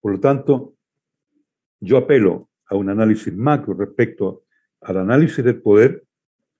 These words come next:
para ver cuál es la situación actual de esta relación entre sociedad y Estado a partir de los poderes corporativos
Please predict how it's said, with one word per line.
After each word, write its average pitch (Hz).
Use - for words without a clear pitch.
para 92
ver 101
cuál 117
es 135
la 127
situación 107
actual 101
de 95
esta -
relación 98
entre 104
sociedad 101
y 135
Estado 113
a 92
partir 107
de 110
los 98
poderes 107
corporativos 95